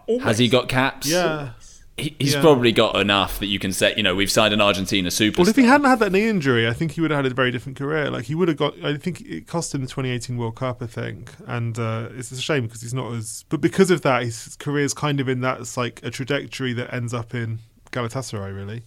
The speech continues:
Speaker 1: I feel like we might have nailed our midfield here, Charlie, but I've still got some more names to throw at you because it's so competitive, this field. Dan McCarthy, you might feel otherwise about this, but Spurs' Brian Hill will enjoy a very productive loan at Fenerbahce, scoring nine in twenty-eight. This will earn him a return to Spain,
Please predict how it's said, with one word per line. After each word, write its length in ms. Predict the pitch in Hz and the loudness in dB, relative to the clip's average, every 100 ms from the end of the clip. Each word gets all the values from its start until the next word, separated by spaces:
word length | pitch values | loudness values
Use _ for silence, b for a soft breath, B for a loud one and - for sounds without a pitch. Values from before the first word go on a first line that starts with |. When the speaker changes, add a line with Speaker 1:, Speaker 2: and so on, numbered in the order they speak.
| - - | -6 -4
Speaker 1:
I 80 | |
feel 160 | 175 285 | 2 6
like 100 | 233 | 8
we 80 | 214 | 8
might 220 | 226 247 | 8 8
have 100 | 185 | 8
nailed 300 | 214 220 190 | 8 8 8
our 120 | 131 | 8
midfield 380 | 120 104 - 113 | 6 2 0 -2
here, 100 | 113 | -2
Charlie, 240 | - 120 127 | -4 -2 0
but 100 | - | 0
I've 80 | |
still 220 | - 247 208 | 4 4 4
got 120 | 143 | 4
some 160 | 151 143 | 2 -2
more 140 | 139 | 0
names 280 | 127 127 - | 0 0 -2
to 60 | |
throw 160 | - 127 | -2 -2
at 60 | 101 | 0
you 120 | 110 | -2
because 240 | - 135 | -2 -2
it's 80 | - | -2
so 240 | - 196 - | 0 2 2
competitive, 480 | 123 143 - 180 | 0 -2 -4 -8
this 140 | - - | -10 -10
field. 260 | 113 110 | -10 -6
Dan 240 | - 185 220 | 2 4 4
McCarthy, 600 | - 180 185 180 - - - - - | 2 0 0 -2 -6 -14 -18 -20 -12
you 120 | 180 | -6
might 220 | 196 156 | -4 -4
feel 160 | - 143 | -2 -2
otherwise 300 | 143 107 101 | -2 -4 -6
about 180 | 98 - | -8 -12
this, 100 | - | -14
but 140 | - | -12
Spurs' 420 | - - 196 214 196 | -8 -2 -2 -2 -4
Brian 380 | - 160 175 | 0 2 0
Hill 480 | 147 214 247 120 - | 0 6 6 4 -2
will 120 | 147 139 | -4 -2
enjoy 320 | 131 139 131 | 0 0 0
a 20 | |
very 200 | 123 120 | 0 -2
productive 440 | 123 113 - 120 | -2 -6 -6 -10
loan 200 | 123 117 | -8 -8
at 60 | - | -8
Fenerbahce, 540 | 120 113 113 104 - | -10 -8 -10 -10 -12
scoring 360 | 104 135 120 120 | -10 -8 -8 -6
nine 220 | 120 110 | -6 -6
in 120 | 110 | -8
twenty-eight. 580 | - 117 110 113 104 104 | -8 -8 -8 -8 -8 -8
This 160 | 175 160 | -10 -6
will 100 | 156 | -4
earn 100 | 156 | -2
him 100 | 147 | -4
a 40 | 139 | -6
return 320 | 135 160 160 | -4 -6 -4
to 80 | 135 | -4
Spain, 480 | - 185 208 117 | -2 2 2 2